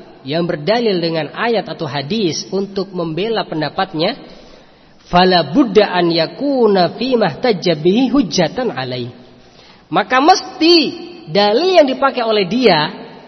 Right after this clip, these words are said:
ya, dalil yang dipakai oleh dia, naam, untuk mendukung ucapannya itu menjadi hujjah alaihi.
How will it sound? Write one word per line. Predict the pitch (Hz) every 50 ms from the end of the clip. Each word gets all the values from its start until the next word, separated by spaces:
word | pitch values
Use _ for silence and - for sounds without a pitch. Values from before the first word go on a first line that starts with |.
| - -
ya, | - 110 123 131 - -
dalil | 135 139 160 160 151 151 175 233 254 233
yang | 214 202
dipakai | 190 190 196 175 190 180
oleh | 185 180 180 170 160
dia, | 160 160 170 190 240 311 349 - - - - - - - - - - - - - -
naam, | 151 151 156 156 170 208 233 262 277 240 - -
untuk | - 175 175 170 190 190
mendukung | 185 180 185 196 190 190 202 196 185 175 175 175
ucapannya | 180 180 - 180 165 - 160 151 147 170 226 285 330 - - - - - - - - - - -
itu | - 208 208 202 - - 240 247
menjadi | 254 233 208 190 175 165 147 175 190 190 170 180 175 151 -
hujjah | 254 294 226 147 - - 226 233 - - -
alaihi. | - 175 160 151 156 170 165 151 143 123 123 160 190 175 - - -